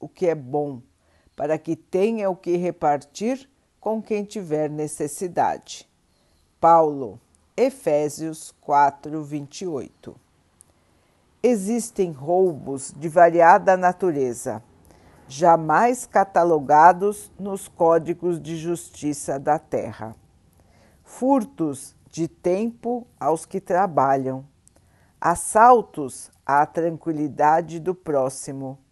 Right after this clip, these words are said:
depredações da confiança dos outros, invasões nos interesses dos outros, apropriações indébitas por meio do pensamento,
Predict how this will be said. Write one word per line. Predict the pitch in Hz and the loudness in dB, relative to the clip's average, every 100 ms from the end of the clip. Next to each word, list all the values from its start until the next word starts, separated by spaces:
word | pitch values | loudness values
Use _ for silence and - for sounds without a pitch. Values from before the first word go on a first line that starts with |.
| _ _ _ _ _ _ _ | _ _ _ _ _ _ _
depredações | 147 165 233 233 190 190 160 151 147 - 175 185 214 196 | -2 6 6 4 0 0 4 2 2 -4 -2 -2 -2 -6
da | 175 180 | -2 -2
confiança | - 180 160 - 151 160 175 - - 170 | 0 -4 -4 -4 0 0 -2 -8 -6 -6
dos | 160 180 156 | -6 -12 -4
outros, | 156 147 - 143 135 139 - - _ _ _ _ _ _ - | -4 -4 -6 -14 -14 -14 -18 -20 _ _ _ _ _ _ -8
invasões | 185 180 180 165 143 175 196 202 160 - - - _ _ _ | -6 4 6 6 4 0 0 -2 -6 -12 -16 -18 _ _ _
nos | 175 180 | -6 -4
interesses | 175 180 - 165 147 180 214 - 151 131 | -4 -6 -2 -2 2 2 2 0 -12 -12
dos | 123 139 127 | -12 -12 -4
outros, | 135 123 113 - 113 104 - - _ _ _ _ _ - | -4 -4 -8 -12 -12 -12 -18 -20 _ _ _ _ _ -2
apropriações | 202 240 202 190 180 175 160 151 - 160 170 151 | 6 6 4 -2 -2 0 0 0 0 -2 -2 -2
indébitas | 160 156 139 156 185 151 147 - 113 - - _ _ _ _ | -8 -8 0 4 4 2 -10 -8 -10 -12 -20 _ _ _ _
por | 202 208 | -4 -2
meio | 180 170 180 185 175 | 0 0 0 0 -2
do | 175 | -4
pensamento, | 180 190 208 226 - 190 160 131 127 131 - 135 | -4 -4 -2 -4 -4 -4 -4 -10 -10 -14 -16 -18